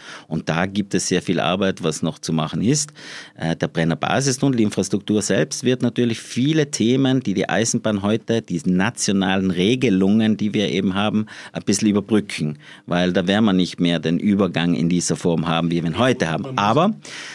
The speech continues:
äh, die Harmonisierung der Bahn, jetzt stellen Sie sich einmal vor,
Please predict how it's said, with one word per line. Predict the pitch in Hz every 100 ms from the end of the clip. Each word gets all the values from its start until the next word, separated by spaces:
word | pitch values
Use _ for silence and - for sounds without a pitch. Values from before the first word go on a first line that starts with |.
| -
äh, | - 92
die | 90 -
Harmonisierung | 104 101 98 95 139 175 113 87
der | 85
Bahn, | - 85 82
jetzt | 78
stellen | 101 120
Sie | 127
sich | 117
einmal | 110 101
vor, | 101 107 139